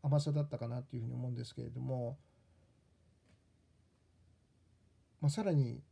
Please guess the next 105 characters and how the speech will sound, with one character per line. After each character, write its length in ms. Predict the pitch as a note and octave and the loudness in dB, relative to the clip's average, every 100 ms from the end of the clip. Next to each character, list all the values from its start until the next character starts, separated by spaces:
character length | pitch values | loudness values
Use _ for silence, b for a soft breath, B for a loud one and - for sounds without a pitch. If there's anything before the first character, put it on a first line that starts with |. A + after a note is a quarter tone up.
| - | 0
年 180 | D3 G3+ | 2 4
齢 160 | A#3 | 0
的 140 | A#3 A3 | -2 -4
に 140 | G#3 | 0
で 100 | C#3 | 0
す 80 | B2 | -2
ね、 60 | A2+ | -6
ち 80 | |
ょ 20 | G#3+ | -4
っ 20 | |
と 240 | D3 C3+ - _ - | -2 -2 -6 _ -16
筋 140 | - | -8
肉 160 | A#3+ F3+ | -2 2
の 80 | C#3 | 2
質 140 | C3+ | 2
が 100 | A#2+ | -6
硬 260 | - D3 E3 | -4 -2 0
く 80 | |
な 100 | F#3+ | 0
っ 80 | F#3+ | 0
た 120 | - | 0
り 100 | C3 | 0
だ 100 | A#2+ | -2
と 100 | A2+ | -6
か、 300 | - C3 C3 b b b b b - | -6 -6 -6 b b b b b -8
多 100 | D#3+ | -6
少 140 | G#3+ | -4
こ 120 | G3 | -4
う 60 | G#3+ | -4
い 60 | |
う 40 | G3+ | -4
ス 120 | - | -6
ピ 120 | G#3+ | -8
ー 60 | G#3 | -4
ド 100 | G#3 | -6
競 260 | - G#3+ | -2 0
馬 380 | F3 C#3+ B2 B2 C3+ D#3 | 2 0 0 -4 -6 -8
に 160 | C#3+ C#3 | -4 -2
対 180 | C#3+ F3 | 0 0
応 120 | F3 | 0
で 100 | F#3+ | 0
き 80 | F#3+ | 0
な 80 | |
い 60 | D#3+ | 0
と 80 | C#3 | -2
こ 100 | B2 | -4
ろ 60 | |
も 120 | A#2+ A#2 | -4 -2
出 140 | D#3+ | 0
て 100 | E3 | 0
き 80 | D3 | -2
た 120 | B2+ | -4
の 100 | A2+ | -4
か 100 | A#2 | -4
な 160 | B2 C3+ | -2 -2
っ 60 | |
て 100 | D3 | -4
い 40 | B2 | -6
う 20 | |
よ 60 | |
う 20 | A#2 | -6
な 80 | |
感 220 | A#2 C3 A#2+ | -6 -6 -6
じ 100 | A#2+ | -4
で、 380 | C3+ B2+ B2+ C#3 b b b b _ _ _ _ _ _ _ _ _ _ _ _ _ _ | -4 -2 -4 -8 b b b b _ _ _ _ _ _ _ _ _ _ _ _ _ _
ま 80 | E3+ | -4
あ、 40 | E3+ | -2
今 120 | G#3+ | 4
回 120 | F3 | 6
の 80 | D3 | 6
出 100 | D3 | 6
来 80 | F#3 | 4
で 60 | |
は 80 | D#3 | 4
ち 80 | D3+ | 2
ょ 40 | |
っ 40 | D3 | 0
と 300 | C3 A#2 - _ _ - | 0 0 -6 _ _ -6
や 100 | D#3 | 0
っ 20 | |
ぱ 80 | D#3 | 0
り 60 | |
厳 200 | C#3+ D#3+ | 0 -2
し 100 | E3 | -2
か 100 | D3 | -2
っ 60 | C3+ | -2
た 100 | A#2 | -2
の 80 | A2+ | -2
か 100 | A#2 | 2
な 140 | D3 | 2
っ 80 | E3+ | 0
て 100 | D3 | -2
い 40 | |
う 20 | B2 | -2
よ 60 | |
う 20 | A#2+ | -2
な 80 | |
感 180 | A2+ A2+ | -4 -4
じ 80 | A#2 | -4
は 40 | |
あ 40 | A#2 | -4
り 60 | |
ま 80 | A#2+ | -4
す 80 | A2+ | -4
ね。 220 | C3+ C#3+ | -4 -4